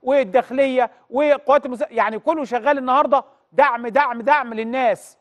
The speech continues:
ما ده كله خير رايح للناس. فمع ده كمان، مع كل الخير ده، يأتي كمان الخير إنه الضرايب كمان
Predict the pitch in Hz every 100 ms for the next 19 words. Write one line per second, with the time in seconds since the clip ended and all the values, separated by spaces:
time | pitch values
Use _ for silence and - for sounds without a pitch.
0 | _ 185 240 277 311 262 247 269 262 262
1 | 170 185 180 151 - _ _ _ 214 277
2 | 311 294 330 330 302 349 349 294 _ -
3 | 196 196 320 320 - 320 302 370 - _
4 | _ _ 202 277 - 214 214 285 269 -
5 | 294 330 240 226 220 - _ _ - 170
6 | 185 214 214 - 190 208 220